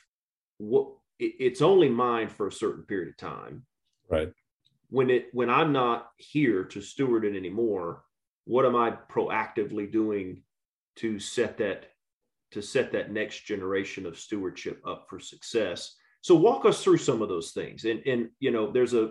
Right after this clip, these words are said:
Speaker 1: there's a book folks can get that you were, uh, one of the authors on, Unheritage. I think there are a couple of others that you've written in that series. And you talk about heirs, you talk about preparing the next generation. What are some of the things that you walk through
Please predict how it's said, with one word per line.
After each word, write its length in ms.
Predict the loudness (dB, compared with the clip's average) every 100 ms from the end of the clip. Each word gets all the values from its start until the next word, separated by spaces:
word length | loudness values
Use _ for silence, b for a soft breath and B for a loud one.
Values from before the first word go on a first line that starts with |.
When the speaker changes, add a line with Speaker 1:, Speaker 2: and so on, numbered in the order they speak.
| 0
Speaker 1:
there's 160 | -2
a 60 | 0
book 340 | 2 2 2
folks 300 | 0 0 -2
can 100 | -8
get 340 | -2 0 0 -2
that 180 | -6 -8 _ _
you 160 | -4 0
were, 320 | 4 4 2 -4
uh, 120 | -4
one 180 | -2 0
of 60 | 0
the 120 | 0
authors 380 | 0 -2 -4 -4
on, 400 | -4 -4 -6 -8 -4
Unheritage. 1500 | -2 -2 -4 -8 _ _ _ _ -2 2 2 2 0 -2 -2
I 80 | -4
think 200 | -4 -2
there 100 | -2
are 120 | -2
a 40 |
couple 260 | -4 -2 -2
of 120 | 2
others 260 | 2 2 0
that 160 | -4
you've 220 | -6 -4 -4
written 200 | -4 -4
in 100 | -6
that 180 | -8
series. 640 | -4 0 2 2 -2 -8 -12 -8
And 120 | -4
you 80 | -2
talk 280 | 0 0
about 320 | 0 -2 -2 -2
heirs, 260 | -4 -4
you 120 | -6 -2
talk 240 | -2 0
about 320 | -2 -2 -4
preparing 640 | -12 -4 0 0 0 -6 -14 _
the 100 | -8
next 280 | -6 -6 -6
generation. 640 | -12 -12 -6 -6 -6 -12 -4
What 120 | -2
are 60 | 0
some 220 | 0 0
of 60 |
the 80 | 0
things 360 | 0 2 2 0
that 120 | -2
you 100 | -2
walk 400 | 0 2 2 -2
through 460 | -4 2 2 2